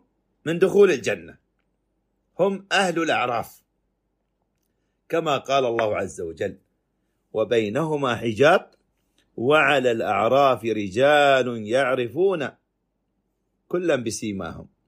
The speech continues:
ونادوا أصحاب الجنة أن سلام عليكم لم يدخلوها وهم يطمعون".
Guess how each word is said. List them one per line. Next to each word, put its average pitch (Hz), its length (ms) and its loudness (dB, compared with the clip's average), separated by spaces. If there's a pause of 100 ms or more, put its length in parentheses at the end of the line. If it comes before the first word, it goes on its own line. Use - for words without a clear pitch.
(720)
ونادوا 117 760 -2
أصحاب 120 400 0
الجنة 143 580 0 (600)
أن 147 240 -4
سلام 151 800 2
عليكم 110 600 -2 (340)
لم 175 220 -2
يدخلوها 131 1040 2
وهم 117 380 -4
يطمعون". 98 560 -6